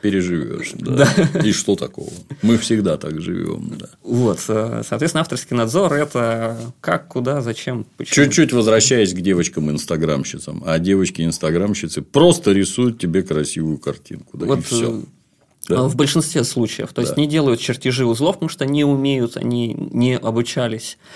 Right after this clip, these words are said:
Speaker 2: А, как раз-таки переключатели улетают в дверные откосы. Вот как раз приведу пример. А, общался с заказчиком, с которым сейчас делаем квартиру, а до нас, э, ему делали,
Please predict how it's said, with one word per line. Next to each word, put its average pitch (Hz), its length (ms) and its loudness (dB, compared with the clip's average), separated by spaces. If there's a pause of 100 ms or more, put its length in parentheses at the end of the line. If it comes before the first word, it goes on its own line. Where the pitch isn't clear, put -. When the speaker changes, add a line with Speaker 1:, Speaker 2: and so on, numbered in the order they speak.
(240)
Speaker 2:
А, 113 560 2 (1080)
как - 180 -6
раз-таки - 200 -6
переключатели 117 880 0
улетают 113 520 -2
в - 20 -6
дверные 117 380 -2
откосы. 147 640 -2 (140)
Вот - 140 -4 (100)
как 127 140 0
раз - 160 2
приведу 120 300 4
пример. 131 500 2
А, 110 840 -6
общался 117 400 0
с - 240 -2
заказчиком, 117 680 -2 (680)
с - 100 -12
которым 123 220 -2
сейчас 110 260 0
делаем 113 260 0
квартиру, 170 540 0
а 131 180 0
до 120 160 -2
нас, 180 420 -4
э, 113 300 0
ему 143 320 2
делали, 117 580 2